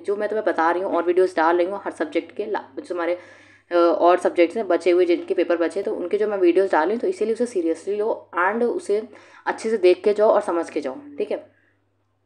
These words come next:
And मैं ट्राई करूँगी कि जो तुम्हारे rest of the subjects के पेपर बचे हुए हैं उसके भी मैं तुम्हें एमसीक्यूज़ and important questions वगैरह ये सारी चीज़ें प्रोवाइड करा सकूँ।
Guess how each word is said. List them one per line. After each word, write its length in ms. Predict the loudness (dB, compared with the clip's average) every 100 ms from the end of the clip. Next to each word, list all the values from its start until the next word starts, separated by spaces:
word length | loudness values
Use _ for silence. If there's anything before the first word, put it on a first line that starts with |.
| _ _ _ _ _ _ _ _ _ _ _ -6
And 120 | -2
मैं 120 | 0 -2
ट्राई 340 | 0 2 2
करूँगी 340 | 0 -2 -4
कि 160 | -4 -4
जो 180 | 0 -2
तुम्हारे 420 | 0 -2 -2 -4 -8 -20 _
rest 240 | -2 0 0
of 60 |
the 100 | -4
subjects 340 | -4 -2 -2 -4
के 80 | -4
पेपर 220 | -2 0
बचे 280 | -2 2 0
हुए 100 | 0
हैं 80 |
उसके 340 | -4 -10 -2 -2
भी 60 |
मैं 120 | 0 -2
तुम्हें 280 | -2 -6 -10 -20 _ _ -2
एमसीक्यूज़ 580 | -2 -6 -6 -4 -4
and 360 | -4 -2 -2 -2
important 500 | -2 0 0 0 -2
questions 440 | -2 -2 -4 -2
वगैरह 280 | 0 2 2
ये 140 | 2 0
सारी 220 | -2 -2
चीज़ें 320 | -4 -6 -4
प्रोवाइड 360 | 0 0 -2 -4
करा 200 | -10 -12
सकूँ। 500 | -12 -12 -16 -18